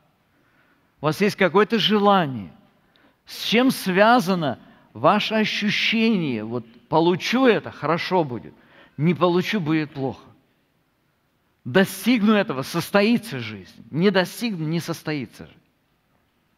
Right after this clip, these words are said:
Давайте попробуем сравнить нашу мечту с тем, чем жил Иисус Христос. Давайте попробуем увидеть в Иисусе Христе вот тот единственно правильный образец,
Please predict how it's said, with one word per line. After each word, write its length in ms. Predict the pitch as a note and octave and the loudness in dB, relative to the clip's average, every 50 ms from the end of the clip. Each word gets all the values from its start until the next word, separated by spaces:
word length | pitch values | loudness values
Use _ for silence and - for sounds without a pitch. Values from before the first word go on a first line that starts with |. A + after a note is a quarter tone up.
| _ _ _ _ - - _ _ - | _ _ _ _ -20 -20 _ _ -2
Давайте 260 | G3 B3+ D4 C#4+ C#4 | 0 0 0 2 2
попробуем 560 | G#3+ A#3 G3+ D3+ G#3 A3 G#3 G3+ G#3 G3 F#3 | 2 2 2 4 4 4 4 2 2 0 0
сравнить 760 | - - - F#3+ F#3 F#3 F#3 F3 F#3 F#3+ G3 F#3+ F3 - - - _ _ _ _ _ _ _ _ _ _ | 0 0 0 2 2 2 2 2 2 2 2 0 0 -4 -8 -20 _ _ _ _ _ _ _ _ _ _
нашу 380 | - B2+ F3 G#3 A3 - - C4+ | -2 0 2 2 2 2 2 2
мечту 540 | G#3 F#3 E3 - - - - C#3 G#2+ E2 - _ _ _ _ _ _ _ _ _ - | 2 2 0 -2 -6 -8 -8 -8 -8 -10 -12 _ _ _ _ _ _ _ _ _ -20
с 100 | - - | -18 -12
тем, 240 | - F3 F3+ F3+ | -8 -6 -6 -4
чем 220 | E3+ - F3+ E3+ D3+ | -6 -6 -8 -6 -6
жил 200 | C#3+ D#3+ D3+ D3 D3 | -6 -6 -6 -6 -8
Иисус 300 | C#3 C3+ - C#3 - - | -10 -10 -12 -14 -14 -14
Христос. 360 | - C3+ B2 - - - D2+ - _ _ _ _ _ _ _ _ _ _ _ _ _ _ _ _ _ - | -14 -14 -14 -16 -18 -20 -20 -20 _ _ _ _ _ _ _ _ _ _ _ _ _ _ _ _ _ 0
Давайте 320 | C#3+ F#3+ A#3+ C4+ B3 G3+ | 2 4 4 4 4 4
попробуем 560 | F#3 F#3+ C#3+ E3+ G#3 G#3+ F3+ G#3 G3+ G3 F#3+ | 4 2 4 4 2 2 2 2 2 2 4
увидеть 540 | F#3 F#3 E3+ C#3+ D#3+ G#3 G#3+ E3+ G#3 - - | 2 2 2 2 2 0 2 2 0 -2 -2
в 120 | D#3 E3+ | -2 -2
Иисусе 520 | F#3 F3+ E3+ D3 - - A3 - - G3+ G#3+ | 0 0 -2 -2 -2 -2 -2 -2 -2 -4 -4
Христе 840 | - - F3 F3 D3 - - - - - A#3 E3 A2 G#2 B2 C#3 - - _ _ _ _ _ _ _ _ _ _ _ _ _ _ _ _ _ _ _ _ _ | -2 -2 -2 -2 -2 -4 -8 -12 -6 -4 -4 -2 -2 -4 -8 -10 -12 -16 _ _ _ _ _ _ _ _ _ _ _ _ _ _ _ _ _ _ _ _ _
вот 160 | - B2+ - | -8 -8 -4
тот 220 | - G3 G3 - F3 | -4 -4 -4 -4 -4
единственно 580 | F3 D3+ C#3 G#3+ A#3 G#3+ - - A3 G#3+ G#3 | -6 -4 -2 -2 -2 -2 -2 -4 -4 -4 -4
правильный 560 | - - G3 G3+ G3+ G3 F#3+ F#3 F#3 F3+ F3+ | -4 -2 -2 -2 -2 -2 -2 -2 -2 -2 -2
образец, 880 | E3+ D#3+ D3 D#3 D3+ D3+ C#3 B2+ C#3 D#3+ D3 A2 F2 - - - - - | -2 -4 -4 -4 -2 -2 -4 -4 -4 -4 -4 -4 -6 -10 -16 -20 -20 -20